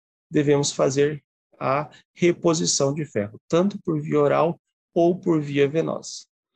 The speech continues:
Outros fatores que podem levar a uma redução do pool total de ferro seria a redução da absorção intestinal, que ocorre nesse cenário da síndrome de Eisenmenger, e uma perda intestinal relacionada a sangramento.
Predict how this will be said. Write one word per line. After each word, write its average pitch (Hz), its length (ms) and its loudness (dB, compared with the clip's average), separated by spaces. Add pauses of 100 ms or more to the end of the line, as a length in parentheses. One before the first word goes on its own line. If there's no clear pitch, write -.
(320)
Outros - 240 -2
fatores 165 400 2
que - 100 -4
podem 131 260 0
levar 117 260 2
a - 20 2
uma 117 140 -2
redução 117 440 -4
do 123 180 -6
pool 123 140 -2
total 143 400 0
de 156 100 -10
ferro 180 360 0
seria 123 420 0 (360)
a 127 60 -6
redução 131 540 0
da 120 180 2
absorção 139 720 -2 (300)
intestinal, 135 800 0 (400)
que 147 180 0
ocorre 127 380 0
nesse 113 340 -4
cenário 127 640 -2
da 135 140 -4
síndrome 113 280 -12
de - 80 -4
Eisenmenger, 170 640 -2 (540)
e 214 60 2
uma 214 140 4
perda 160 300 2
intestinal 151 600 0
relacionada 147 640 0
a 135 40 0
sangramento. 147 560 -2